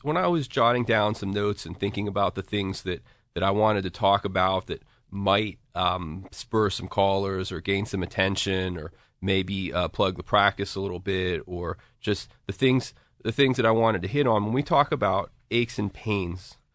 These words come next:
um, one of the things that, uh, I do that I think is a nice benefit, uh, for my patients, and I know that, uh, I've talked about this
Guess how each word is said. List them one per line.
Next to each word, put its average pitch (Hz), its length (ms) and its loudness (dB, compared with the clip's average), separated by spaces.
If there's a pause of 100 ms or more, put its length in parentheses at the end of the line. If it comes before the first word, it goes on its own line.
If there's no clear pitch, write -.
(480)
um, 101 460 2 (920)
one 165 220 4
of 220 80 2
the 185 80 4
things 135 540 0
that, 101 320 0 (320)
uh, 95 340 -2 (320)
I 113 180 0
do 113 240 4
that 101 80 2
I 95 80 0
think 107 260 0
is 101 100 -4
a 98 80 -2
nice 101 280 0
benefit, 101 600 -2 (220)
uh, 92 160 0
for 92 160 -6
my 113 200 4
patients, 98 560 -2 (340)
and 120 180 -2
I 131 80 2
know 160 260 4
that, 135 220 0 (340)
uh, 98 300 2
I've 104 180 2
talked 123 340 0
about 107 340 0
this - 460 -2